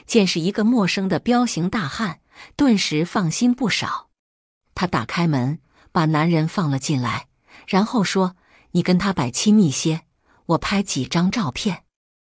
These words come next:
我就算心里再有谱，到了此时此刻还是有点紧张的。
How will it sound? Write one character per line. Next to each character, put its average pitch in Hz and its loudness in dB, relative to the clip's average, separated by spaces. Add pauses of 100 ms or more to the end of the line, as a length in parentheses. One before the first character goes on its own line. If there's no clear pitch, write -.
(300)
我 196 2
就 247 2
算 214 2
心 262 0
里 160 2
再 175 -2
有 147 0
谱， - -10 (360)
到 202 2
了 170 2
此 - -4
时 - -2
此 - -4
刻 151 -2 (160)
还 - -2
是 165 -2
有 151 0
点 170 0
紧 123 -4
张 139 -4
的。 - -8